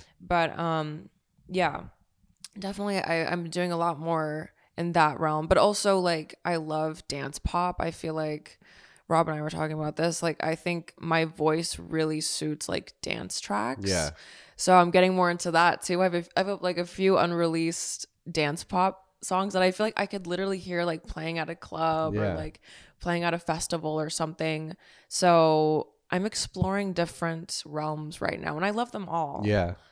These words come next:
Speaker 2: I, I, I love that 'cause I, you're right. Like, your voice would sound great in that kind of scene, that, that genre. Um, and that's usually, like, that's how I discover,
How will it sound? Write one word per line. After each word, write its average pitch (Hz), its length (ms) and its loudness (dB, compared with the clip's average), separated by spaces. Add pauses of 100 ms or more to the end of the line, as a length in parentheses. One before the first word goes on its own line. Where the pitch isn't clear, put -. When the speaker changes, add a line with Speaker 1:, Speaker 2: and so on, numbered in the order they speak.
(140)
Speaker 2:
I, 131 260 6
I, 135 40 4 (100)
I 131 60 4
love 147 220 4
that 98 180 0
'cause - 100 -8
I, 107 100 2
you're 101 360 -4
right. 117 300 0
Like, 92 180 -4
your 101 120 -4
voice 104 280 -2
would 107 160 -4
sound 85 380 -4
great 90 340 -2
in 92 160 -8
that 85 240 -4 (220)
kind 95 160 -4
of 85 80 -6
scene, 90 300 -2
that, 85 180 -4 (220)
that 87 220 -8
genre. 90 440 -2 (500)
Um, 101 380 2
and 120 100 0
that's 143 380 2
usually, 170 480 -2
like, 139 200 4
that's 117 180 0
how 127 160 2
I 120 80 4
discover, 101 720 -2